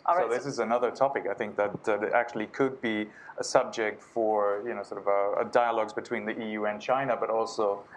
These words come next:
Speaker 2: you know, for other multilateral fora.
Speaker 1: So we have to talk later. Maybe
Speaker 2: Sure.
Speaker 1: have you guys come and talk as well. Um,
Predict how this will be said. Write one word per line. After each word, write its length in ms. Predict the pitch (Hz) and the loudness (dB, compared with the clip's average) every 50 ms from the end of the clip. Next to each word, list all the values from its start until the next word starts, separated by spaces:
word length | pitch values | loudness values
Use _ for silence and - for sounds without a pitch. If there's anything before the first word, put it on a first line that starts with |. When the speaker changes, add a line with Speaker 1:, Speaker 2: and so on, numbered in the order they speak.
| - - | -12 -6
Speaker 2:
you 60 | 113 | -6
know, 100 | 101 95 - | -4 -4 -4
for 360 | - - 107 104 104 101 101 - | -2 0 2 2 2 2 2 2
other 240 | 110 110 113 110 | 2 2 2 2
multilateral 600 | 101 104 104 104 - 101 98 110 - - - 190 | 2 2 2 2 2 0 0 0 0 0 -4 -6
fora. 300 | - - - - - - - - | -4 -6 -6 -4 -4 -4 -6 -6
Speaker 1:
So 100 | - - | -2 0
we 60 | 175 208 | 2 2
have 100 | 226 185 | 2 0
to 60 | 185 | 0
talk 260 | 180 - 214 - - | 2 4 4 4 2
later. 220 | 233 165 151 139 | 0 0 0 -2
Maybe 180 | 135 147 147 139 | -6 -6 -2 0
Speaker 2:
Sure. 100 | 147 151 | 2 2
Speaker 1:
have 80 | 151 147 | 2 2
you 100 | 156 151 | 0 2
guys 200 | 160 156 151 - | 2 0 2 0
come 140 | 170 151 | -2 -2
and 100 | 151 147 | -2 2
talk 200 | - - 147 147 - | 2 4 4 2 0
as 100 | 151 - | -2 0
well. 260 | 170 180 170 143 - - | 2 2 2 4 4 4
Um, 220 | 196 196 190 190 | 4 4 4 0